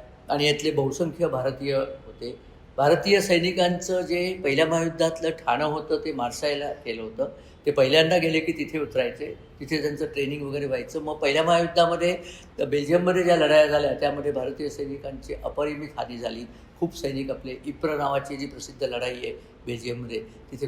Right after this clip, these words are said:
खूप सैनिक गेले. खरं म्हणजे भारताचा या लढाईशी काहीही संबंध नव्हता. केवळ आपण ब्रिटिशांचे गुलाम होतो आणि ब्रिटिश या लढाईमध्ये उतरले होते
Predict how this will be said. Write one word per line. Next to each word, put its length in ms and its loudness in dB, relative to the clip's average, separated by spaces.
खूप 160 -8
सैनिक 340 -10
गेले. 200 -12
खरं 160 10
म्हणजे 220 8
भारताचा 520 6
या 140 4
लढाईशी 400 4
काहीही 300 2
संबंध 360 -8
नव्हता. 360 -12
केवळ 240 8
आपण 240 4
ब्रिटिशांचे 600 -2
गुलाम 300 4
होतो 500 -4
आणि 120 -2
ब्रिटिश 460 -6
या 100 6
लढाईमध्ये 420 6
उतरले 380 -2
होते 460 -4